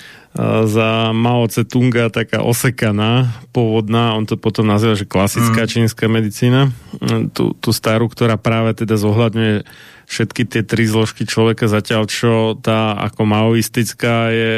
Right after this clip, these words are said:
Speaker 1: je osekaná tak, že sa snaží podobne jak súčasná západná medicína, ale na základe
Speaker 2: Mhm.
Speaker 1: pr-, príznakov mať, mm, nejakú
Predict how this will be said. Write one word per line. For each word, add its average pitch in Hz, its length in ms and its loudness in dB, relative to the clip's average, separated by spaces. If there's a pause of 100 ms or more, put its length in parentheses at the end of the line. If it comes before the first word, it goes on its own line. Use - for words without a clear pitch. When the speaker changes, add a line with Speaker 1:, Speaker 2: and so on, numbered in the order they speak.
(120)
Speaker 1:
je 110 160 0
osekaná 107 600 0
tak, 104 240 -2
že 107 440 0 (120)
sa 104 160 -4
snaží 104 840 0 (360)
podobne 107 560 0
jak - 160 -14 (800)
súčasná 107 800 0
západná 110 400 0
medicína, 107 720 0
ale 107 80 0
na 110 180 2
základe 110 460 0
Speaker 2:
Mhm. 107 320 -2
Speaker 1:
pr-, 131 120 0
príznakov 110 1000 0
mať, 104 400 -2
mm, 107 180 -4 (380)
nejakú 110 360 0